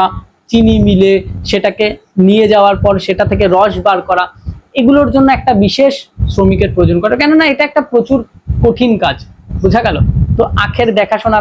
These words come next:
করা, এগুলো অনেক কঠিন একটা কাজ, যে কারণে শ্রমিকের প্রয়োজন পড়ে। রাসায়নিক সার ব্যবহার করতে হয় জমিতে, বুঝতে পারলি? কীটনাশকের ব্যবহার করতে হয়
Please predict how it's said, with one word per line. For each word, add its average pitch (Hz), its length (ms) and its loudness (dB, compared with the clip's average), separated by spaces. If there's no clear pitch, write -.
করা, 190 160 0
এগুলো 269 180 2
অনেক 226 160 0
কঠিন 214 260 0
একটা 185 320 -2
কাজ, 147 120 -4
যে 196 120 0
কারণে 220 260 0
শ্রমিকের 208 440 0
প্রয়োজন 160 340 0
পড়ে। - 140 0
রাসায়নিক 226 440 0
সার 202 260 -2
ব্যবহার 185 300 0
করতে 170 280 -4
হয় 170 160 0
জমিতে, 170 340 -2
বুঝতে 175 260 2
পারলি? 175 200 -4
কীটনাশকের 233 640 0
ব্যবহার 185 320 0
করতে 170 300 -4
হয় 170 140 0